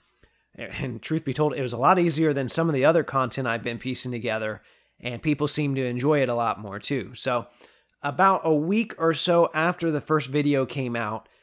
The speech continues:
I got an Instagram D M from someone I had bought cards off of years ago. He's actually a Jeff Boster collector. I know I've had several people ask me over the years if I think I have the best Jeff Boster collection.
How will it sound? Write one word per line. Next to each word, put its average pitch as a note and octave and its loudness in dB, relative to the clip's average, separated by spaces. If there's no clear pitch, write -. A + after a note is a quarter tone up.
I C#3 -2
got D#3 6
an D3+ 2
Instagram D3 0
D B2 0
M B2 -4
from B2+ -6
someone E3 2
I C#3+ 0
had D#3 -2
bought C3+ 4
cards C3 2
off A#2 0
of A#2 -4
years C3+ 0
ago. F2+ -8
He's - -12
actually D3+ 0
a C3 4
Jeff C#3 0
Boster C3+ 2
collector. B2+ -4
I A#2+ -14
know A#2 -6
I've B2 -6
had B2+ 0
several C3+ 2
people C3+ -2
ask C3 0
me C#3 0
over C3 2
the B2 -4
years C3 -2
if B2+ -8
I D3+ 0
think D#3+ -2
I D3 4
have C#3+ -2
the C3 -4
best C3 0
Jeff C3+ -2
Boster B2+ -2
collection. B2 -4